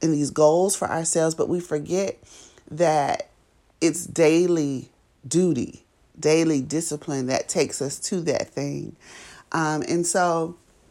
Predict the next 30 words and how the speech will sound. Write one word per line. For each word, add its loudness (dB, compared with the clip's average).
I 6
have 0
changed 2
a 4
lot 2
in -2
the -2
last -2
few -4
years -4
as 4
I'm 0
transforming -4
myself. -6
Um, 0
this -4
is 0
a 0
long-term 0
process. -4
I 6
don't 6
think 2
one 4
has 2
ever 2
finally 0
reached, -4
you 0
know, -4